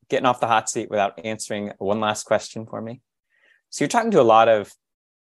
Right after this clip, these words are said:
aspiring, uh, A I technologists, and I'm sure if they're listening to this podcast, they care about the ethics behind A I. I'd like you to share with them some of your role models, and you've mentioned some, some real, um,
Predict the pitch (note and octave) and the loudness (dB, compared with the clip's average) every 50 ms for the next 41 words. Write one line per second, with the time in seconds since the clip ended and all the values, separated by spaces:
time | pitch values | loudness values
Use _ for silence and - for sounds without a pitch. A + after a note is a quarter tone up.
0 | _ _ _ _ _ - - - - - C3 A#2+ B2 A#2+ A#2 A#2 A2+ A2 G#2+ G#2+ | _ _ _ _ _ -16 -14 -12 -2 2 4 4 6 4 4 2 0 0 -2 -4
1 | G#2+ - - _ - G2 F#2+ F2+ F2 - A#2+ A#2 A#2 A2 A2+ - - A2+ - - | -8 -10 -12 _ -10 -8 -6 -6 -6 -4 0 0 0 0 0 -4 -8 -16 -12 -8
2 | A2 G#2 G#2 G#2+ G#2+ G#2+ G#2 - A#2 G#2+ G#2 G2+ - - - - - - - G#2 | -4 -2 0 0 0 0 -2 -4 -4 -4 -4 -4 -8 -12 -14 -12 -12 -10 -8 -6
3 | G2 F#2+ F#2 F#2+ - - - _ - A2 A2 - - - C#3+ C3 A#2+ - _ _ | -6 -6 -6 -8 -10 -14 -20 _ -14 -14 -14 -10 -4 0 0 0 0 -2 _ _
4 | _ _ _ _ _ _ _ _ _ _ _ - A#2 - - A#2 A#2+ B2 C#3 - | _ _ _ _ _ _ _ _ _ _ _ -14 -12 -4 -2 0 2 2 0 0
5 | - C3 B2 A2 G#2+ A#2 A#2 A2+ - - - A2+ A2+ A2 - - A2+ G#2+ G#2+ - | 0 -4 -4 -4 -4 -4 -6 -6 -4 0 2 2 2 2 0 0 0 0 0 -2
6 | - - G#2+ - - - A#2 G2+ F2+ E2 E2 E2 E2 _ _ _ _ _ _ _ | -4 -6 -6 -8 -6 -6 -4 -2 -2 -2 -4 -6 -12 _ _ _ _ _ _ _
7 | - - F#2+ F2+ - - - G2+ F#2+ - - F#2 - - - G#2 F#2 E2+ F#2 F#2 | -8 -6 -4 -4 -4 -4 -2 -2 -2 -2 -4 -6 -6 -6 -10 -10 -8 -6 -6 -6
8 | F2+ F2 F2 F2+ F#2 F#2 E2+ E2 E2 - _ _ _ _ _ _ _ _ _ _ | -4 -2 -2 0 0 0 0 -2 -4 -8 _ _ _ _ _ _ _ _ _ _
9 | _ _ _ - - C#3 C3+ - F3 D3+ B2 - - B2+ A#2+ A#2 G#2+ G2+ - - | _ _ _ -6 -6 -6 -4 -4 -6 -6 -6 -6 -2 0 2 2 2 0 -2 -4
10 | G#2 G2 F#2+ F2 F2 E2 - _ - - - B2 A#2+ A#2+ A2 G#2 G2 - - - | -4 -4 -4 -4 -6 -10 -12 _ -14 -10 -8 -6 -4 -2 -2 -4 -4 -6 -12 -20
11 | _ _ _ _ _ _ - - G2+ A#2 B2+ A#2 G#2+ G#2+ G#2 G#2+ G2+ G2+ G#2 G#2 | _ _ _ _ _ _ -12 -4 0 2 2 4 4 4 4 4 4 4 4 4
12 | G#2+ G#2 G#2 G#2 G2+ G2+ - - G2+ F#2+ F#2+ F2+ _ _ _ _ _ _ - A#2 | 4 2 2 0 0 -2 -4 -8 -8 -10 -10 -12 _ _ _ _ _ _ -14 -10
13 | A2 B2 E3 G3+ - - B2+ G#2 - - G#2+ G2 G2 - - - - - G2+ G#2+ | -4 -2 -2 -2 0 -2 -4 -4 -2 -4 -4 -4 -6 -6 -10 -10 -6 -2 0 2
14 | A#2+ A#2+ A#2 A2 G#2 G#2 A2 - - F#2+ F#2+ F#2 F2+ F2+ F2+ F2+ | 4 6 6 6 4 2 -4 -8 -4 -4 -2 -2 -4 -6 -10 -12